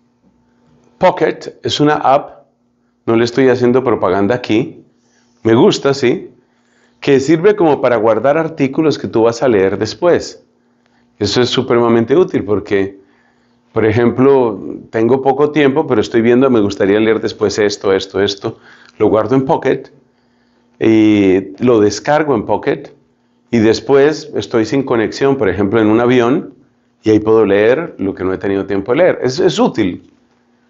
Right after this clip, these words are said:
Entonces llega el mes de junio, que es llamado el mes del orgullo, y la aplicación Pocket cambia su logo.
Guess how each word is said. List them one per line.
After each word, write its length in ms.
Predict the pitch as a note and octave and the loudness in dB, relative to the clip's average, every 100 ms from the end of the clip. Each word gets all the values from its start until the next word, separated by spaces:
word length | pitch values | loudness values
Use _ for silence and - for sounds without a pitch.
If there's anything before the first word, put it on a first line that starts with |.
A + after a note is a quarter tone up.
| _ _ _ _ _ _ _ _ _ _ _ - | _ _ _ _ _ _ _ _ _ _ _ -2
Entonces 460 | A#2+ A2+ D3 F3+ E3+ | 0 2 4 4 4
llega 240 | G#3 A3 | 4 4
el 80 | F#3+ | 2
mes 200 | F3+ F#3 | 0 0
de 80 | F#3+ | -2
junio, 520 | F3+ D3+ C#3 F#3 F#3+ | 0 0 2 0 -2
que 100 | B2+ | -4
es 80 | A2+ | -2
llamado 320 | C3 C3 C#3 | 2 4 4
el 60 | |
mes 200 | C3 C#3+ | 4 2
del 140 | E3+ E3+ | 0 0
orgullo, 540 | A2+ G#2+ G#2 G#2+ F3 - _ _ _ _ _ _ _ _ - - | 0 0 0 0 -4 -8 _ _ _ _ _ _ _ _ -12 -2
y 380 | C3 C3 B2+ B2+ | 2 4 2 0
la 300 | A#2 A#2+ A2 | 0 0 0
aplicación 680 | A2 B2 A2 A2 C#3+ F3+ | -2 -4 -4 -4 -2 -2
Pocket 500 | G3 - - E3+ - - | 0 -2 0 -4 -6 -4
cambia 600 | D3 C#3+ D3+ F3+ F#3+ - _ _ _ _ | 0 2 2 2 -2 -10 _ _ _ _
su 340 | - - B2 A2+ | -8 0 2 4
logo. 560 | D#3 F#3+ A#2+ E3+ - | 4 2 0 -2 -8